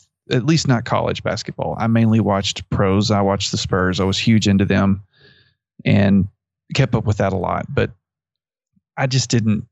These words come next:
make it to any basketball games. It's kind of a regret of mine, actually. I really just didn't take advantage of that. And I chalked it off to a lot of,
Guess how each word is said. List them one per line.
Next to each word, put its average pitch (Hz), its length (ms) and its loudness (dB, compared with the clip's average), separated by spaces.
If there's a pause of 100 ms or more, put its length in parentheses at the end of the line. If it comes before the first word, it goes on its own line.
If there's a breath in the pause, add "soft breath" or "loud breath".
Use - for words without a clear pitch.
(220)
make 151 240 0
it 135 120 -4
to 147 120 0
any 135 220 4 (260)
basketball 120 520 0
games. 110 280 0
It's 110 160 -4
kind 170 220 -2
of 147 100 0
a 143 60 0
regret 104 360 0
of 120 80 2
mine, 92 220 -2
actually. 98 360 -2
I 92 40 2
really 104 280 2
just 101 200 -4
didn't - 340 -4
take - 200 -2
advantage 95 460 0
of 98 60 0
that. 87 300 -2 (800 loud breath)
And 104 100 6
I 104 120 4
chalked 104 380 -2
it - 60 -4
off 98 220 -4
to 107 120 -4
a - 20 -2
lot 95 260 -2
of, 92 320 -8